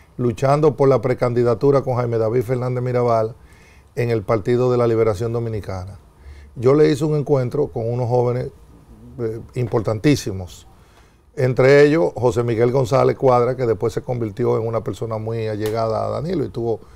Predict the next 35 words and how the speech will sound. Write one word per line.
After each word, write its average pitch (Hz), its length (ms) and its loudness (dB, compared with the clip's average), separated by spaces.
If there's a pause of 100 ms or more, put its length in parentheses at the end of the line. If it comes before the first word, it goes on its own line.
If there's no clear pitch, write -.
(440)
muy, 113 580 -6
eh, 113 60 -2
muy 110 180 -6
cerca 104 420 -4
de 107 160 -2
él 107 80 -2
en 104 120 -8
este 104 180 -8
gobierno. 104 500 -6 (880)
Eh, 110 460 0
que 110 120 -2
yo 113 120 2
era 117 160 4
que 110 80 -6
construía 113 480 -2
todos 117 180 0
los 113 120 0
supermercados 110 520 -4
Nacional, 120 920 -2
todos 117 340 -2
los, 101 400 -2 (540)
todos 120 180 0
los 123 100 0
trabajos 120 440 0
de 113 100 2
ellos. 120 240 -6
Le 110 140 -4
llevé 110 420 2
a 104 60 -4
Manuel 101 260 -8
Corripio, 107 640 -4
Manuel 98 240 -6
Estrella, 107 720 -2
Abraham 98 260 -6
Azuri, 110 800 -2